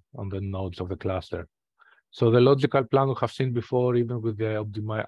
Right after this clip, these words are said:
optimization, uh, doesn't know anything about, uh, the data distribution at this point.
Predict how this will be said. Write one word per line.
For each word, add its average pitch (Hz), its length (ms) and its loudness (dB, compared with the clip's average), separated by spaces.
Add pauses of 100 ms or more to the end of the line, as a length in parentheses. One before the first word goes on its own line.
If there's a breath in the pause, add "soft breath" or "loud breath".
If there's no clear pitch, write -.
optimization, 113 1160 -2 (540 loud breath)
uh, 113 300 4
doesn't 117 840 -2
know 107 720 -8
anything 107 680 -4
about, 101 580 -4 (100)
uh, 95 360 -4
the 95 280 -6
data 104 640 -4
distribution 90 760 -10 (1400 loud breath)
at 104 120 -4
this 107 240 -4
point. 95 440 -8